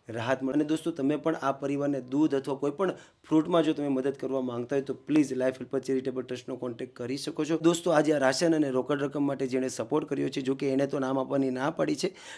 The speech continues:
પણ આજે યુકે લંડનના રહેવાસી છે, આજે એના સપોર્ટ, તેના સહયોગ, આજે આ પરિવારને જે પણ તકલીફ પડી રહી હતી,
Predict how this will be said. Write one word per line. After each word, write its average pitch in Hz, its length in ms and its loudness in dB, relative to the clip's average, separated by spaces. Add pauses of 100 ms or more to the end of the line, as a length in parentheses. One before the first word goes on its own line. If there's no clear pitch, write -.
પણ 170 140 8
આજે 175 220 10
યુકે 170 320 6
લંડનના 165 440 6
રહેવાસી 160 560 4
છે, 160 100 2
આજે 160 180 6
એના 165 100 4
સપોર્ટ, 165 440 2
તેના 160 200 2
સહયોગ, 151 540 6
આજે 135 240 4
આ 151 40 4
પરિવારને 147 360 2
જે 131 140 -2
પણ 156 180 2
તકલીફ 175 340 0
પડી 170 220 2
રહી 151 160 4
હતી, 151 200 2